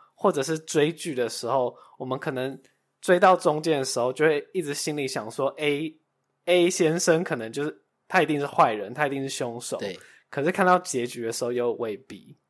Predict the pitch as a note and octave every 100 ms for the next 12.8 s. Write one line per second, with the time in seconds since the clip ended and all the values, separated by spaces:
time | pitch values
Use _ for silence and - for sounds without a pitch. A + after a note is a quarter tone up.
0 | _ A2+ G2 - _ _ _ A#2 G#2 E2+
1 | _ _ _ _ - D#3 F3+ F3+ B2 B2
2 | - A#2 D3+ D3+ E3 A#2+ G#2 - G#2+ G2
3 | G#2 G2+ B2+ G#2+ B2 C3 - - C3+ E3
4 | G#3+ C3 - _ _ _ _ F3+ F#3 G3
5 | F#3 F#3 D#3 A#2 - B2+ G#2 _ - -
6 | - G#2+ A2+ C3 - E3 C#3+ D3+ D3+ _
7 | - F#3 C#3 G#2+ F2+ F#2+ - A2+ F#2+ -
8 | - G#2+ C3 B2 - A#2+ - _ A#2 G#2+
9 | G2 D#3 D3 - G#2 G#2 A#2 C3+ G3+ E3
10 | C3 C#3+ C3 - D3 G2+ A2+ _ E3 D#3+
11 | E3+ C#3+ A#2 G2 B2+ C3 A#2 - G#2 A2+
12 | G#2+ G2+ - G#2+ D3 D#3 D3+ F#2+